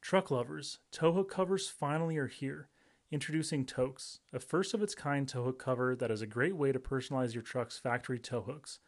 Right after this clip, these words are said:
Totes are made in the U S A out of high-grade silicone rubber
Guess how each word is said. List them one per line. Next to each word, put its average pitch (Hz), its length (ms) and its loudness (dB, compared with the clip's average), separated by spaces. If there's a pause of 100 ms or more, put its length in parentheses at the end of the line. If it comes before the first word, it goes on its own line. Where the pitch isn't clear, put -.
(380)
Totes 165 320 4
are 170 80 4
made 123 260 4
in 170 120 0
the 147 80 0
U 139 120 2
S 139 160 -2
A 110 260 2
out 110 120 -2
of 104 80 -8
high-grade 135 680 0
silicone 131 560 0
rubber 117 360 -2